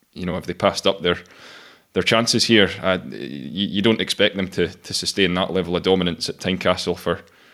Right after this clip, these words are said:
for ninety minutes, and, uh, so it proved, unfortunately for them in the end. Um, but, you know, the, they can clearly take heart from the way that,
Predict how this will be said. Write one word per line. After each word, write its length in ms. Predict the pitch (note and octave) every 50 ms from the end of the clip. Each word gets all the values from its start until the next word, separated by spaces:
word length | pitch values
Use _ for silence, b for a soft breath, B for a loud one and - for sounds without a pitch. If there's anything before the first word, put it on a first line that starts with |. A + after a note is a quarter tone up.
| b b b b
for 220 | _ - - E2
ninety 320 | E2+ F2+ F2+ F2+ F2+ F2+
minutes, 400 | E2 F2 F#2+ F2+ - - - -
and, 280 | D#2+ D#2+ D#2+ D#2+ E2+ - _ _ - - _
uh, 280 | - - - D#2+ D2 D#2
so 240 | - - - G2 E2
it 120 | - -
proved, 300 | - - F#2+ G2+ F2+ -
unfortunately 640 | E2+ E2 F#2 - A2 A2 - - - G2 C2 B1+ F2
for 220 | - - A2 A#2+
them 140 | A2+ G#2+ G2
in 100 | F#2 F#2
the 120 | F2+ F2+
end. 260 | F#2+ F#2+ F#2 F2 F2+ - B B B B B B B B B B B B B - -
Um, 380 | F2 F2 F2+ F2+ F2 E2+ E2 - - - _ _ _ -
but, 260 | G2+ F#2 - - - _ _ _ _ _ _ _ _ _ _ -
you 300 | - D#2+ C2+ D2+ G#2 G#2
know, 100 | G2 G2
the, 160 | F2 F#2 G2 - D#2+ D#2 B1 B1+ C#2 E2+ - - -
they 100 | - F#2
can 180 | G2 - - G2
clearly 340 | - - A#2+ A#2+ A#2+ G#2+ F#2+
take 560 | - - G#2 G#2 - - - - - - - _ _ _ _ _ _ _ _ _ _ _ _ - -
heart 320 | - G#2+ G#2 G2+ - -
from 240 | - G#2 G2+ G2 F#2
the 80 | F2+
way 200 | F2+ G#2 G#2+ G#2+
that, 180 | G2 F2 E2+ -